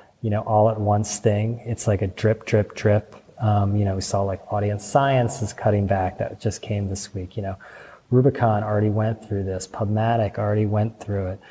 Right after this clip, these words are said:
You're seeing, you're seeing deals where the V Cs make no money. Um, I mean, clearly the market needs to consolidate because they're fighting over,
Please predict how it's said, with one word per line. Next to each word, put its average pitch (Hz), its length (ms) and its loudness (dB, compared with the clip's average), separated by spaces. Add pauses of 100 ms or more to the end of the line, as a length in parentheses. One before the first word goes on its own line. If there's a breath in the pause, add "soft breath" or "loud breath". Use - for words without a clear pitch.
(320 loud breath)
You're 120 100 2
seeing, 117 560 2 (960)
you're 127 120 2
seeing 127 320 2
deals 113 420 4
where 107 80 0
the 104 80 -2
V 101 160 -2
Cs 104 380 0
make 101 240 -4
no 101 120 -2
money. 95 500 -4 (360 soft breath)
Um, 101 480 2 (260)
I - 40 -8
mean, 117 100 2
clearly 123 460 4
the 101 80 0
market 101 600 -2 (160)
needs 107 300 -2
to 101 80 -4
consolidate 107 800 0 (440 loud breath)
because 104 680 2 (180)
they're 117 240 0
fighting 107 880 0 (100)
over, 101 720 -2